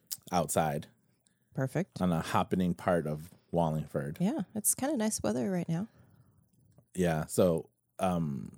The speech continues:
Speaker 1: so yeah, check them out, and then you can do Caviar, Chow Now, Uber Eats, and DoorDash. You can do
Speaker 2: Perfect.
Speaker 1: them, get that going.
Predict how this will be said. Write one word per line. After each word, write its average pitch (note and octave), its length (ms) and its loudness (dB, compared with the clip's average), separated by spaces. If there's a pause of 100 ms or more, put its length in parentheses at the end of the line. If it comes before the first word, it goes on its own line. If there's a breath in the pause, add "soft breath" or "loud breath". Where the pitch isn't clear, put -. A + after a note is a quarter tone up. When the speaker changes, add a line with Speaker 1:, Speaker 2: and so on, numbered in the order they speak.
(160)
Speaker 1:
so - 160 2
yeah, G2+ 220 6
check B2 300 2
them B2 200 6
out, A2 360 4 (500)
and G2+ 180 6
then G2 320 6 (280)
you G2 180 0
can G2+ 160 4
do - 180 4
Caviar, F#2 760 2 (760)
Chow F#2+ 240 2
Now, D#2+ 500 0 (1000)
Uber G2+ 260 6
Eats, F2+ 580 -2 (600)
and E2 180 2
DoorDash. D#2 680 2 (1300)
You G2 100 -4
can G#2+ 160 4
do G2+ 160 6
Speaker 2:
Perfect. F#2+ 80 8
Speaker 1:
them, F#2 400 6 (340)
get F#2+ 160 2
that F2+ 200 6
going. F2+ 400 4